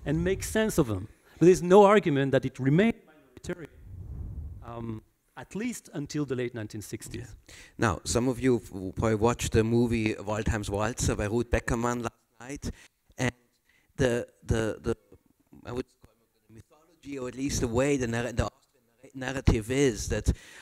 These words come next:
Speaker 2: Austria was more or less forgetting about the past,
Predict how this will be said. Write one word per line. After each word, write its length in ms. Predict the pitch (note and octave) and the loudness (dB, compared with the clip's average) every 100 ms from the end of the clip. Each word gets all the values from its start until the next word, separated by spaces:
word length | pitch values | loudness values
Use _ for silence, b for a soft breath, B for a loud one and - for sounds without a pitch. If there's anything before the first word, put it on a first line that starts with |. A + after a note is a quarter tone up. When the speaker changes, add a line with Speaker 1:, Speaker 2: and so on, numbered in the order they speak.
| B | B
Speaker 2:
Austria 380 | A2 A2+ - G#2 | -6 -6 -8 -14
was 120 | G#2+ | -12
more 340 | A2 C#3 D#3 C3+ | -4 -2 0 -2
or 20 | |
less 560 | B2 B2 - - - - _ | -2 0 2 0 -2 -4 _
forgetting 420 | _ _ _ _ | _ _ _ _
about 300 | B2+ A#2 A2 | -14 -10 -10
the 80 | - | -6
past, 340 | - D3+ C3 | 2 2 2